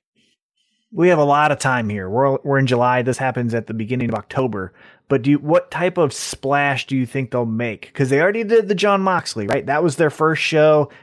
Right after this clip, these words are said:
as far as a pay-per-view. Jon Moxley, formerly known as Dean Ambrose, makes his debut.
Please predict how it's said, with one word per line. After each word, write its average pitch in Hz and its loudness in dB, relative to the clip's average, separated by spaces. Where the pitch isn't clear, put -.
as 131 -6
far 147 0
as 123 -2
a 113 -10
pay-per-view. 160 0
Jon 156 2
Moxley, 147 -2
formerly 131 -2
known 131 0
as 107 -4
Dean 127 -4
Ambrose, 143 0
makes 135 0
his 117 -8
debut. 147 2